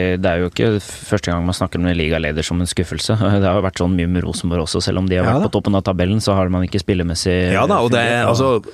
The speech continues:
Speaker 2: altså, mange av kampene har vært fantastiske, og dem, jeg mener, jeg tror fortsatt at de kommer til å vinne.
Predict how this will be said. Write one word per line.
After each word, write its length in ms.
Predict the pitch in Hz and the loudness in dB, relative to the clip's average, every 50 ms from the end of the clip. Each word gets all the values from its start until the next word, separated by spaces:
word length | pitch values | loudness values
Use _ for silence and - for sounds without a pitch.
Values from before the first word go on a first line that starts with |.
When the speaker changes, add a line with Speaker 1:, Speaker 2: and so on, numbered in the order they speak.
| - | 0
Speaker 2:
altså, 300 | 107 120 131 131 123 113 - - - 160 | 2 4 4 4 4 2 0 -4 -2 0
mange 320 | 143 127 123 127 107 90 | 2 4 4 4 4 2
av 80 | 104 110 | 2 2
kampene 320 | 143 107 80 - 135 139 | 0 0 0 0 0 0
har 60 | 127 95 | 0 -2
vært 160 | - - - | -4 -4 -4
fantastiske, 560 | 107 98 - 82 - - - - - - 120 | -4 -2 -2 -4 -4 -4 -6 -8 -2 0 0
og 80 | 104 104 | 2 2
dem, 160 | 104 107 98 | 2 2 2
jeg 160 | 95 92 101 104 | 0 0 0 0
mener, 300 | 107 98 87 90 87 - | 0 0 0 0 0 -2
jeg 140 | 95 101 | -2 -2
tror 180 | - - 98 - | 0 0 -2 0
fortsatt 260 | - 90 92 82 82 107 | -2 -2 -2 -2 -2 -2
at 60 | 120 143 | -2 -2
de 60 | - - | -4 -4
kommer 200 | - 123 98 90 | -2 -2 0 0
til 60 | 101 101 | 2 0
å 0 | |
vinne. 220 | 101 90 90 104 | 2 0 0 -2